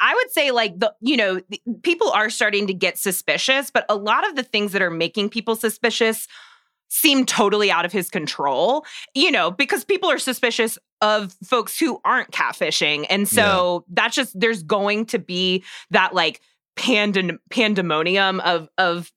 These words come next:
Speaker 1: guessing who's doing what. And so there is some sus-, suspicion around him. Everything that's been is, in his control, which is the way that he talks and the way that he texts, he's done really well at.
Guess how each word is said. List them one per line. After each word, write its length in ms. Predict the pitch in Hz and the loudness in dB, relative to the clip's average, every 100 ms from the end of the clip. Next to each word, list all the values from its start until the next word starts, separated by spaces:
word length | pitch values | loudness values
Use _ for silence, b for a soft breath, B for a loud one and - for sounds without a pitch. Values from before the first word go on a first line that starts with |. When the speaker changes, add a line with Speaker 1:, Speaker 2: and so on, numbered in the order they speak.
| - | -10
Speaker 1:
guessing 520 | - 196 220 208 185 156 | -2 -2 0 -2 -2 -4
who's 320 | 175 220 214 151 | -2 0 0 0
doing 360 | 202 190 151 | 2 2 0
what. 360 | 143 151 226 262 202 | 2 2 2 0 -2
And 120 | 214 | 0
so 140 | 233 | 0
there 140 | 220 - | 0 0
is 140 | 247 | -2
some 160 | - 294 | 0 -2
sus-, 160 | 202 180 - | -4 -10 -10
suspicion 560 | - 185 - 180 - 240 | -6 -4 0 0 0 0
around 240 | 254 262 | 2 0
him. 200 | 269 262 B B B _ _ | -2 -2 B B B _ _
Everything 380 | 233 262 381 427 | 0 2 0 0
that's 160 | 415 233 | 0 0
been 100 | 247 | 0
is, 140 | 220 - - | 0 -2 -2
in 120 | 220 | 0
his 220 | 214 185 | 0 -2
control, 640 | - 170 - 180 160 170 208 | -2 -4 -2 0 2 2 2
which 160 | 190 | 0
is 120 | 190 | -2
the 80 | 156 | 0
way 100 | 170 | 2
that 120 | 160 147 | 2 -2
he 120 | 175 | -6
talks 420 | - 147 143 - | -2 0 0 -4
and 80 | 156 | -2
the 60 | |
way 140 | 151 147 | 0 0
that 140 | - | -2
he 120 | - | -6
texts, 440 | 160 - 147 - - | -8 0 0 0 -4
he's 160 | 185 | 0
done 180 | 165 151 | 2 2
really 200 | 151 139 | 0 0
well 300 | 127 123 139 | 0 0 2
at. 300 | 190 233 - | 4 2 -2